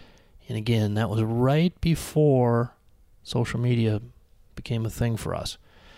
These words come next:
So the deal was, you might remember the story, there was an old, uh, was an estate sale for a good old boy. His name was Wayne Crooks.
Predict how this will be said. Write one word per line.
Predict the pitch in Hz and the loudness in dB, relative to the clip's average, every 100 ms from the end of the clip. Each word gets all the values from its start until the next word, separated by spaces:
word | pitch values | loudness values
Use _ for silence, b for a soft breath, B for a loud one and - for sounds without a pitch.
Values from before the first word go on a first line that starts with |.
| B B B B | B B B B
So | - 123 123 | 0 2 2
the | 123 | 4
deal | 151 165 | 4 4
was, | 135 131 123 | 4 4 2
you | 120 | 2
might | 123 113 | 0 0
remember | 123 123 | 0 2
the | 113 | 2
story, | - - 117 113 | 0 2 2 4
there | 110 | 4
was | 110 | 2
an | 117 | 2
old, | 120 123 123 - - | 4 4 2 -4 -4
uh, | 113 107 104 | -2 0 -2
was | 101 117 | -2 0
an | |
estate | 117 - 160 - | 0 0 -2 0
sale | 120 113 | 0 0
for | 113 | 0
a | |
good | 107 131 | 0 2
old | 127 117 | 2 2
boy. | 117 113 110 | 2 2 2
His | 110 - | 0 -2
name | 117 | -2
was | 104 | 0
Wayne | 107 120 113 | 0 -2 -2
Crooks. | - 135 117 - | 0 0 0 -4